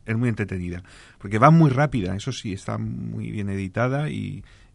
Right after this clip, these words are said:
y hay siempre un nuevo giro que sorprende y un, un gran giro final, sorpresa, que nadie desvela para, en fin, para mantener esa sorpresa hasta,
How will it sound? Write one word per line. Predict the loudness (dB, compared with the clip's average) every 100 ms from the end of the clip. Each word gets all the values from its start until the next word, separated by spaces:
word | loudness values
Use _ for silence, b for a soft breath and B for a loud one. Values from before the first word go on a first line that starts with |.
| -10
y | -8 -6 -6
hay | -6
siempre | -4 0 0 -2 0
un | 4 4
nuevo | 4 2 0
giro | -2 -2 -4 -8
que | -12 -10
sorprende | -6 -4 -2 -2 -4 -4
y | -2
un, | 0 -2 -4 _
un | -14 -10
gran | -6 -4 -4 -6 -10
giro | -6 -4 -4
final, | -4 0 2 2 0 b b b
sorpresa, | -4 -2 0 2 2 2 -4 -6 b b b
que | -6 -4
nadie | -2 0 2 2
desvela | 0 -2 2 4 4 2 -4 _ -8
para, | -4 -4 -6 -10 _ _ _
en | -16 -16 -16 -16 -16 -14
fin, | -12
para | -8 -6
mantener | -6 -4 -4 -2 -2 -4
esa | -8 -10 -8
sorpresa | -10 -10 -10
hasta, | -10 -12